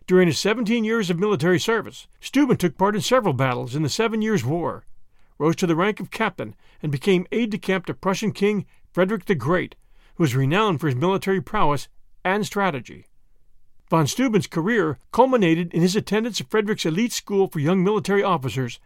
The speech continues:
after which he was abruptly discharged from the army in seventeen sixty-three, allegedly by the machinations of a rival. He spent the next eleven years as court chamberlain to the Prince of Hohenzollern-Hechingen, a small German principality.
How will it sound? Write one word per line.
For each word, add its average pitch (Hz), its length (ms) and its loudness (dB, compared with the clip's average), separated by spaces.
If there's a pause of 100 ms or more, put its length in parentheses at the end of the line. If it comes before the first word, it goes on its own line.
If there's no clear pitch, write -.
(120)
after 214 300 0
which 143 160 -2
he 156 40 0
was 135 120 0
abruptly 175 380 -2
discharged 160 440 -2
from 151 120 -6
the 160 100 -6
army 160 260 -2
in 170 60 0
seventeen 185 440 -4
sixty-three, 180 720 -4 (520)
allegedly 147 680 2 (180)
by 151 100 -4
the 139 80 -2
machinations 165 680 -2
of 151 120 0
a 139 40 0
rival. 143 420 -4 (1000)
He 185 100 -4
spent 226 240 0
the 196 100 0
next 247 220 -2
eleven 143 340 2
years 143 320 -4
as - 180 -10
court 254 300 -6
chamberlain 147 600 -2 (180)
to - 80 -4
the 165 120 2
Prince - 400 2
of - 120 -6
Hohenzollern-Hechingen, 160 1400 0 (340)
a 175 80 -6
small 202 320 0
German 202 340 -2
principality. 143 800 -4